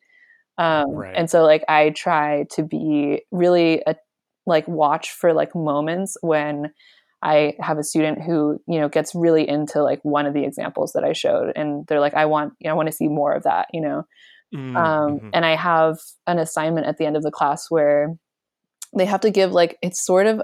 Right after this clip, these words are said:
Speaker 1: a, sort of an artist talk, but they have to choose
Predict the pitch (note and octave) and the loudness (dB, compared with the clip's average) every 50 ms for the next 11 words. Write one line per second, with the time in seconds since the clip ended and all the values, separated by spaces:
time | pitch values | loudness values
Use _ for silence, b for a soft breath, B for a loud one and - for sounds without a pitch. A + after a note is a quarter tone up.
0 | - - F3+ F3+ - - _ _ - - - G#3+ A#3+ B3 C4 B3 A3+ - G3 G3+ | 0 0 0 0 -2 -8 _ _ -16 -4 0 2 4 4 4 2 0 0 0 0
1 | G#3 A3 G#3+ - - A3 A3+ G#3+ G#3+ - F3 E3+ E3+ F3 F#3 G3 - G#3 G3 - | 0 0 -4 -4 -2 -2 -2 -2 -2 -4 -2 -2 0 0 0 0 0 0 -2 -2
2 | - - F3+ E3 E3 E3 E3 - | -4 -2 0 2 2 2 0 -4